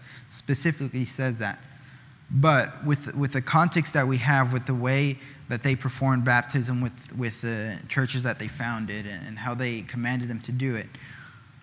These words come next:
um, we're able to come to the conclusion that in order for someone to, who, who is not a believer, in order for someone to become a member of a church,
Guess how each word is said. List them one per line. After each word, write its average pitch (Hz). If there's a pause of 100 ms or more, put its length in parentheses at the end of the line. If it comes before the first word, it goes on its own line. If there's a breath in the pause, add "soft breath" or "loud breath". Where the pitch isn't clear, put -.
(200)
um, 107 (220)
we're 143
able 160
to 156
come 160
to 143
the 143
conclusion 139
that 117
in 131
order 165
for 151
someone 143 (540 loud breath)
to, 123 (320)
who, 131
who 143
is 131
not 151
a 190
believer, 156
in 127
order 147
for 151
someone 147
to 143
become 131
a 135
member 131
of 120
a 113
church, 117